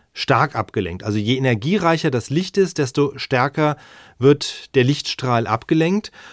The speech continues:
Und das kann man eben auch an den Farben festmachen. Blaues Licht ist kurzwellig, energiereich, das wird besonders stark abgelenkt. Oranges oder rotes Licht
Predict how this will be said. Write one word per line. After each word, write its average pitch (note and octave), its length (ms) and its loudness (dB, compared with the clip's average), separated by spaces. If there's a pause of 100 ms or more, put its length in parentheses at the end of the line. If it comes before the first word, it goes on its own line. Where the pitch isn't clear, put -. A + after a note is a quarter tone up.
(100)
Und C#3+ 140 2
das C#3 140 2
kann D3 100 0
man C#3+ 100 -2
eben C3 160 -2
auch B2 160 -4
an C#3 80 0
den A2+ 120 0
Farben G#2+ 320 -2
festmachen. D3+ 520 -2
Blaues A2+ 440 2
Licht D#3+ 240 -2
ist A#2+ 220 -6
kurzwellig, E3+ 680 0
energiereich, B2+ 800 0
das C3+ 180 -4
wird C3 140 0
besonders G#2+ 360 -4
stark C3 400 -4
abgelenkt. E3+ 520 -2 (340)
Oranges C3+ 640 2
oder B2 140 0
rotes C3 440 0
Licht - 460 -6